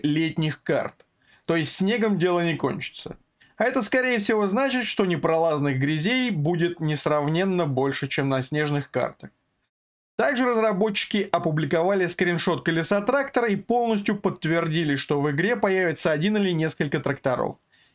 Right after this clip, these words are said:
и дополнение будет носить сельскохозяйственный уклон. Если вы не смотрели предыдущий ролик, то напомню, что будут и новые грузы в виде удобрений и рассады, и новые прицепы в виде сельскохозяйственных приспособлений для обработки почвы.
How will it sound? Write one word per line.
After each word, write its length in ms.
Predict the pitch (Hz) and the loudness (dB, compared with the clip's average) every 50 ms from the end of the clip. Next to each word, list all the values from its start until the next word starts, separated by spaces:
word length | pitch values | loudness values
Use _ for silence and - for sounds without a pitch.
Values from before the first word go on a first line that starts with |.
| _ - | _ -2
и 60 | 131 | -2
дополнение 580 | 135 165 - 185 185 208 240 277 277 277 262 | 0 2 2 2 2 2 2 0 0 2 2
будет 300 | 233 196 226 196 214 208 | 2 2 2 0 0 0
носить 400 | 202 196 190 196 - 208 202 - - - - _ | 0 0 0 0 -2 -2 -4 -6 -14 -20 -20 _
сельскохозяйственный 1200 | - - - 196 180 170 - - - - 170 151 143 147 165 170 160 165 - 147 143 143 143 143 | -6 -2 0 0 0 0 -2 -2 0 0 0 0 2 2 0 0 0 -2 -2 -2 0 0 0 0
уклон. 400 | 139 139 139 139 120 - - 143 - _ _ _ _ _ _ _ _ - | -2 -2 -2 -4 -4 -6 -8 -14 -16 _ _ _ _ _ _ _ _ -2
Если 220 | 185 233 - 285 | -2 0 0 0
вы 100 | 294 285 | 2 2
не 100 | 277 277 | 0 0
смотрели 440 | - 262 269 254 202 269 240 214 190 | 0 0 0 0 2 2 2 2 2
предыдущий 640 | 185 190 180 180 160 160 156 165 175 170 - 214 220 | 2 2 0 0 2 0 0 0 0 0 0 0 0
ролик, 340 | 254 294 302 277 277 277 | 2 2 0 0 0 0
то 120 | - 220 202 | 0 0 2
напомню, 600 | 196 190 - - 180 160 131 120 113 95 - - _ _ _ _ _ _ _ | 2 2 0 0 0 0 0 -2 -4 -6 -10 -12 _ _ _ _ _ _ _
что 200 | - - 190 185 | -2 0 0 2
будут 260 | 185 202 190 - - | 2 2 2 2 2
и 60 | 175 | 2
новые 340 | 175 175 170 156 156 156 151 | 2 2 2 2 2 2 2
грузы 400 | 139 156 180 247 277 240 262 254 | 2 2 2 2 2 2 0 0
в 60 | 214 | 0
виде 220 | 196 202 220 202 | 0 0 2 2
удобрений 680 | 214 208 196 185 190 190 175 190 196 196 190 190 185 180 | 2 2 2 2 2 2 2 2 2 2 2 2 2 2
и 40 | |
рассады, 580 | 180 175 175 170 - - - 202 180 160 175 180 | 2 2 2 0 0 0 0 0 0 2 0 0
и 180 | 175 - 175 170 | -2 -2 -2 0
новые 360 | 170 208 240 247 233 233 226 | 0 2 2 2 2 0 0
прицепы 760 | 208 214 208 202 202 - - - 151 139 131 - - - - - _ _ _ _ _ _ - | 0 0 0 0 0 -2 -2 0 0 0 0 -2 -4 -6 -6 -8 _ _ _ _ _ _ -4
в 20 | |
виде 480 | 147 151 156 185 190 156 185 175 156 - | -2 0 0 0 0 0 0 0 0 -2
сельскохозяйственных 1000 | 143 - 196 175 160 - - 160 - 196 190 180 185 175 180 - 135 135 131 131 | -2 -2 -2 -2 -2 -2 -4 -2 0 0 0 0 0 -2 -2 -2 -2 -2 -2 -4
приспособлений 840 | - 143 143 135 - 165 151 - 180 180 196 226 254 254 247 240 226 | -4 -4 -4 -2 -2 -2 0 0 0 0 0 0 0 0 0 0 0
для 240 | 180 156 160 147 139 | 0 0 0 0 0
обработки 560 | 131 131 131 127 131 131 147 151 - - 139 | 0 0 0 0 0 0 -2 -2 -2 -4 -6
почвы. 480 | 139 - - - - - - - - | -6 -6 -10 -12 -10 -10 -12 -14 -16